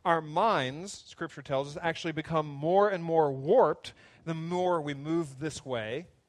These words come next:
And our souls get killed with every little step we take. And our hearts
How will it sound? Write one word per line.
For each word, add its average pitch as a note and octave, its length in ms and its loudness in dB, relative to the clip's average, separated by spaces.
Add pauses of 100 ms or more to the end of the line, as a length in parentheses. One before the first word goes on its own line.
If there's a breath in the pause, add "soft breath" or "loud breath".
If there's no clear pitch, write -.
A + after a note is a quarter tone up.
(2250 loud breath)
And E3 120 4
our F3+ 120 -2
souls E3+ 440 -2
get D3+ 200 -8
killed C#3 380 -2
with B2+ 120 -12
every C#3 300 -4
little B2 180 -8
step G#2+ 300 -12
we A2+ 100 -16
take. F#2 300 -16 (1500 loud breath)
And E3 120 2
our D#3+ 120 4
hearts A#3 420 4